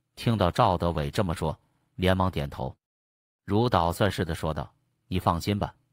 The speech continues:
我一定会按照你的吩咐说的，只要你不伤害我就行了。”就这样，第二天，周小蕊和赵德伟都声称二狗入室抢劫，所以被杀。本来此事疑点重重，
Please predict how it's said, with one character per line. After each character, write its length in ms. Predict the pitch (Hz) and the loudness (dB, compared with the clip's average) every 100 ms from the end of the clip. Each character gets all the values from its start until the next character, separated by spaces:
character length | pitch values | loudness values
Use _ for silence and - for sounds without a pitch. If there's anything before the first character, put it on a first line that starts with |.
| _ _ | _ _
我 160 | 104 98 | 2 2
一 180 | 90 139 | 2 0
定 160 | 135 | 0
会 120 | 104 | 0
按 240 | 90 123 95 | 0 0 2
照 160 | 87 | 0
你 160 | 82 78 | 0 -4
的 80 | 80 | -6
吩 240 | - 170 | 0 0
咐 120 | 156 | 0
说 220 | 85 78 71 | -2 -2 -6
的， 100 | - _ _ _ _ | -8 _ _ _ _
只 120 | - | 0
要 140 | 92 87 | 2 4
你 160 | 80 | 0
不 140 | 76 87 | -2 -2
伤 240 | - 120 | 0 0
害 160 | - 85 | 4 2
我 180 | 73 73 | 2 -4
就 120 | 82 | -6
行 180 | - 69 | -6 -8
了。” 160 | 71 _ _ _ _ | -10 _ _ _ _
就 160 | - 101 | 0 0
这 180 | 92 92 | 2 0
样， 140 | 69 _ _ _ - | -2 _ _ _ -4
第 160 | 95 | 2
二 180 | 127 120 | 4 4
天， 240 | - 71 - _ _ _ | 2 -6 -8 _ _ _
周 240 | - 127 123 | -2 2 4
小 200 | 104 98 | 4 4
蕊 200 | 82 73 | 2 -2
和 160 | 95 | -2
赵 260 | 98 131 92 | 0 2 2
德 160 | 87 87 | 0 -2
伟 220 | 78 67 | -2 -4
都 200 | - 107 | -2 -2
声 240 | - 113 | 0 -4
称 160 | 104 117 | 0 -2
二 240 | 160 143 92 | 2 2 2
狗 160 | 78 | -2
入 180 | 101 143 | 0 -2
室 160 | - 82 | -2 -4
抢 260 | - 73 73 | -4 -6 -6
劫， 260 | 64 110 - _ _ _ | -4 -4 -6 _ _ _
所 240 | - 104 101 | 0 2 4
以 80 | |
被 160 | 85 78 | 2 -2
杀。 320 | - 98 123 _ _ _ - | 0 0 0 _ _ _ 0
本 160 | 87 | 2
来 160 | 82 107 | 4 2
此 280 | - 85 82 | 0 -4 -2
事 180 | - | -2
疑 140 | 87 101 | 0 0
点 180 | 78 76 | -2 -4
重 260 | - 101 | -4 -4
重， 300 | 123 73 92 | -2 -2 -4